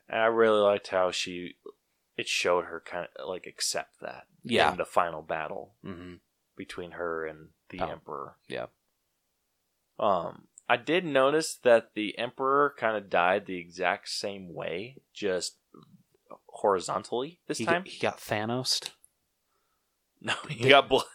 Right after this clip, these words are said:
Speaker 1: <laughs> blasted with
Speaker 2: Yeah, but,
Speaker 1: lightning.
Speaker 2: yeah, but still, doesn't he turn to, like, start to turn to dust?
Speaker 1: A little bit, yeah.
Speaker 2: Okay,
Speaker 1: Okay,
Speaker 2: so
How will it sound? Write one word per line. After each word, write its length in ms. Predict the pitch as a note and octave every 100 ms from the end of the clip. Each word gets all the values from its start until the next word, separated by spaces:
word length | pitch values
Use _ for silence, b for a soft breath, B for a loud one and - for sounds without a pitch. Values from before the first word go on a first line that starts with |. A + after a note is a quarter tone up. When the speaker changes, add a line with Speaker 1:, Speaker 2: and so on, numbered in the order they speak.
| -
Speaker 1:
<laughs> 260 | A#2 B2
blasted 500 | G#2 F#2 - - B2+
with 100 | A2+
Speaker 2:
Yeah, 40 | D3
but, 100 | G2+
Speaker 1:
lightning. 400 | A#2 C#3+ G2+ F#2
Speaker 2:
yeah, 120 | D3
but 80 | C#3
still, 200 | - C#3+
doesn't 260 | C3+ C#3 D3
he 60 |
turn 360 | - C#3+ C3+ B2+
to, 180 | - A2 -
like, 280 | A2 G#2 -
start 280 | - A2
to 80 | -
turn 200 | G#2+ A#2
to 60 | G2
dust? 420 | D#2+ E2+ G2 - - _ _ _ _ _ _ _ _ _ _ _ _ _ _
Speaker 1:
A 40 | G#2+
little 200 | G2+ G#2
bit, 180 | F#2 F2
yeah. 180 | G2 G2
Speaker 2:
Okay, 280 | - D#2 -
Speaker 1:
Okay, 200 | G#2
Speaker 2:
so 40 | G2+